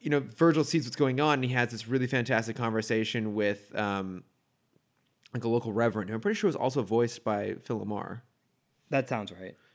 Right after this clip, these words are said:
Speaker 1: Yeah. Um, oh, no. Oh,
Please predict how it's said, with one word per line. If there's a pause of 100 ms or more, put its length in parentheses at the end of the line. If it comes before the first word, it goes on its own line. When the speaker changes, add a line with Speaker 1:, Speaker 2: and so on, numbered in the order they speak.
(160)
Speaker 1:
Yeah. (500)
Um, (480)
oh,
no.
Oh,